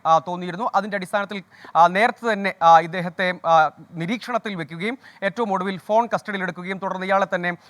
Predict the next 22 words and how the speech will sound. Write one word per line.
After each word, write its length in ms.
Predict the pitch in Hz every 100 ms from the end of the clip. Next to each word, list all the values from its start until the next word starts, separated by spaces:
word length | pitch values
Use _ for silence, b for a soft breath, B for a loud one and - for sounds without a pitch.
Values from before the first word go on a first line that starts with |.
| B
ആ, 80 | 165
കസ്റ്റഡിയിലെടുക്കുകയും 640 | - 175 220 202 185 196
തുടർന്ന് 220 | 185 190 180
ചോദ്യം 320 | 180 196 170
ചെയ്യുകയുമായിരുന്നു. 760 | 175 165 175 147 143 143 247 B B B
ആ, 100 | 208
അതിൻ്റെ 260 | 208 214 226
കൂടി 200 | 196 208
അടിസ്ഥാനത്തിൽ 460 | 185 - 208 202
ഒടുവിൽ 260 | 180 190 226 _ 190
തൊണ്ടി 200 | 202 233
മുതൽ 200 | 220 202
കൂടി 220 | 202 202
വീട്ടിൽ 360 | 180 220 269
നിന്ന്, 320 | 220 180 - 175
ആ, 140 | 170
തൊണ്ടി 260 | 170 180 180
മുതൽ 200 | 180 170
കണ്ടെടുത്തു, 340 | 175 185 165 147
അതായത് 240 | 165 165
പണവും 280 | 170 170 190
സ്വർണവും 320 | 180 160